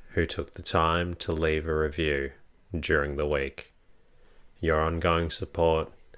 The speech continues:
is greatly appreciated and is what helps me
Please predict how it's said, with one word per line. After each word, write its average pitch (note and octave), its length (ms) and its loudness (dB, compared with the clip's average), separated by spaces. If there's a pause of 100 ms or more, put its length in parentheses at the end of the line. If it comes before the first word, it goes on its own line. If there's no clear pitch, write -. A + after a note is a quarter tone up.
is D2+ 180 -2
greatly D#2+ 420 2
appreciated C#2+ 920 -2 (680)
and E2+ 180 2
is E2 140 -2
what F2 180 2
helps F2 320 2
me C#2+ 440 -2